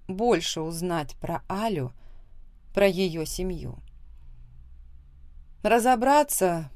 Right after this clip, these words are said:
по какой причине отец так сильно ими вдруг заинтересовался. И, судя по его реакции тогда,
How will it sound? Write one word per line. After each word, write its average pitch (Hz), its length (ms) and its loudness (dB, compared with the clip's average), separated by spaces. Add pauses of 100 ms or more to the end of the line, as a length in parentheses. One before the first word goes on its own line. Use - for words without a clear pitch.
(100)
по 196 100 2
какой 190 460 4
причине 185 720 -2
отец 180 480 0 (400)
так 180 240 2
сильно 214 640 -2 (100)
ими 196 300 0
вдруг 175 420 -4
заинтересовался. 190 1300 -2 (1400)
И, 247 240 4
судя 294 400 0
по 269 100 -4
его 208 360 0
реакции 190 680 2
тогда, 165 640 -2